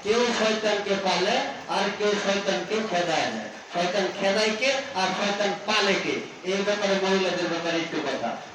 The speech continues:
শয়তান পালে কে? মহিলারা শয়তান কিভাবে পালে? মহিলারা শয়তানকে কিভাবে খাবার দেয়? মহিলারা শয়তানকে কিভাবে ঘরে জায়গা দেয়? আপনি কিভাবে জায়গা দেন? এটা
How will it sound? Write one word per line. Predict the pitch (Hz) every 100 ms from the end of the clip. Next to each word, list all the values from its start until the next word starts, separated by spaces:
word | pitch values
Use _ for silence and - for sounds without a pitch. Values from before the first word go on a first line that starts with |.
| -
শয়তান | 190 196 208 190 196
পালে | 185 180
কে? | 175 147 226 - -
মহিলারা | 170 196 208 208 202
শয়তান | 202 208 202 196 190
কিভাবে | 180 180 175
পালে? | 143 151 139 123 - 151
মহিলারা | 175 202 208 208
শয়তানকে | 202 202 208 208 196 190 185
কিভাবে | 185 185 185 185
খাবার | 180 185 180
দেয়? | 156 - - -
মহিলারা | 170 185 208 208 202 196
শয়তানকে | 196 196 202 196 196
কিভাবে | 185 190 190
ঘরে | 190 180 190
জায়গা | 185 180 165
দেয়? | 165 - - -
আপনি | 180 190 196
কিভাবে | 190 190 180 180 180
জায়গা | 175 -
দেন? | - - - 175
এটা | 180